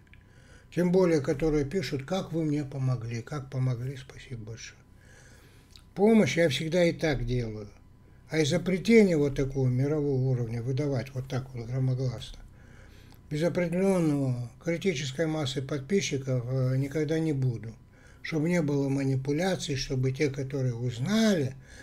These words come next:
а среди них найдутся некоторые такие, которые начнут манипулировать теми, которые ещё не знают. Зачем мне это делать? Поэтому я думаю, что знание — это сила. Увеличится школа, Да, чтобы все знали,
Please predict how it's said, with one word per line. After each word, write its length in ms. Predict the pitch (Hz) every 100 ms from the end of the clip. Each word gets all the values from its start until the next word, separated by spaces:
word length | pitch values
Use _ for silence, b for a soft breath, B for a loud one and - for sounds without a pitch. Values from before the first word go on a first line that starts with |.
| B B B B B - - - - -
а 100 | 139
среди 340 | 131 165 156 160
них 240 | 151 131
найдутся 440 | 147 143 135 131 131
некоторые 380 | 120 - 131
такие, 340 | 123 127 131 113
которые 360 | - 131 143
начнут 300 | 135 139 180
манипулировать 800 | 180 196 208 214 208 196 165 147
теми, 340 | 202 233 208 147
которые 460 | 143 135 190 180
ещё 240 | 135 170 175
не 180 | 180
знают. 600 | 170 156 135 135 135 131 131 - - b b b b b -
Зачем 320 | 185 196 208
мне 120 | 170
это 240 | 143 131 131
делать? 320 | 123 117 113 -
Поэтому 420 | 185 208 214 190
я 180 | 170 151
думаю, 320 | 185 175 151
что 240 | - 139
знание — 580 | 135 131 - 202 156 117
это 120 | - 127
сила. 400 | - 131 117 117 B B B B B B
Увеличится 680 | 143 151 202 233 208 - 139
школа, 440 | - - 120 113 - - b b b -
Да, 560 | 143 185 185 180 170 - - b b -
чтобы 320 | - 147 139
все 320 | - - 214 185
знали, 840 | 123 127 131 143 135 131 131